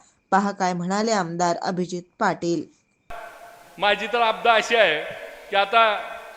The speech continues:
Speaker 2: सगळे सोबत होते आणि मला सर म्हणले, "वैष्णवदेवीला दर्शन घ्यायचंय." मग जाताना येताना मग आता बेचाळीस किलोमीटर पाटील चालायचं झालं.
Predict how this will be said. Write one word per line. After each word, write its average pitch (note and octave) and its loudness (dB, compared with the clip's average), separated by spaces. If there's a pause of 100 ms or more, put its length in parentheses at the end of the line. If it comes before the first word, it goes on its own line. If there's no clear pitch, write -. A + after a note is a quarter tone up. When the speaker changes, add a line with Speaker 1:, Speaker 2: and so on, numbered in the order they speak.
Speaker 2:
सगळे A3+ 2
सोबत A#3+ 0
होते F3+ 0 (340)
आणि F3+ -6
मला G#3+ 0
सर A#3+ -2
म्हणले, A#3 -2
"वैष्णवदेवीला A#3 -4
दर्शन G#3+ -2
घ्यायचंय." C#3+ -4 (440)
मग F3 -8
जाताना A3+ 2
येताना A3 0 (540)
मग F#3+ -2
आता A3 4
बेचाळीस A#3+ 0
किलोमीटर B3+ -2
पाटील G#3+ -4
चालायचं G3 2
झालं. C#3+ 0